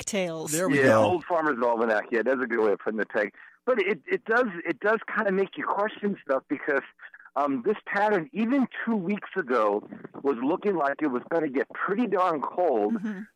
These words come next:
Speaker 3: um, and now it's flipped. Now, it doesn't mean that it's not going to happen, 'cause what we've seen happen before, and I remember twenty fifteen, we had one of the warmest Novembers ever, and then we had eleven inches of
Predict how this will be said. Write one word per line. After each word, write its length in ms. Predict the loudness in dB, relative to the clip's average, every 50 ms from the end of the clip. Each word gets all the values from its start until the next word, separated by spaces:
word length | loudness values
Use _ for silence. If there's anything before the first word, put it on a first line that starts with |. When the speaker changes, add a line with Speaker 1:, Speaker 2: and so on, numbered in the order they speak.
| -2
Speaker 3:
um, 400 | 0 2 2 2 2 0 0 -2 -2
and 120 | -2 -2 0
now 180 | 2 2 0 0
it's 80 | -2 -4 -4
flipped. 200 | 0 0 0 0
Now, 300 | 0 0 0 0 0 -4 _ _ _ _ _ _ _ _ _ _ _ _ _ -16
it 80 | -16 -12 -2
doesn't 340 | 0 0 2 2 2 0 0
mean 180 | 2 2 2 2
that 120 | 2 2
it's 160 | 0 -2 -2
not 220 | 0 0 0 2 2
going 220 | 2 2 2 2
to 80 | 2 0
happen, 460 | 0 0 0 0 0 0 -4 -4 -4
'cause 140 | -6 -8 -6 -2
what 140 | -2 -2 0
we've 120 | 0 -4 -4 0
seen 240 | 0 0 2 0 -2 -4 -6 -20 -20 -16 -6
happen 280 | -4 -2 -2 -2 -2
before, 420 | -4 -4 -4 -2 0 2 4 4 4
and 80 | 4 4
I 40 | 4 4
remember 360 | 4 2 2 2 2 0 -2
twenty 320 | -2 -2 -2 0 0 0
fifteen, 680 | -2 -2 -2 -2 -2 -2 -4 -2 -2 0 2 0 0 -2 -4 -8 -20 -20 -16 _
we 120 | -2 0 2
had 160 | 2 2 2
one 100 | 0 0
of 80 | 0 2
the 80 | 0 0
warmest 360 | 2 2 2 2 2 0 -2 0
Novembers 500 | -2 -2 0 2 0 2 2 2 0 0 -4 _ -2
ever, 480 | 0 0 2 2 2 2 2 0 0 _ _ _ _ -20 _ _ _ -6 -2
and 100 | 0 0
then 120 | 0 2
we 120 | 2 0
had 400 | 0 2 2 2 4 2 2 0 -2 -2
eleven 340 | 0 4 4 4 2 2 -2
inches 320 | -2 -2 -2 -4 -4 -2 -2
of 80 | -4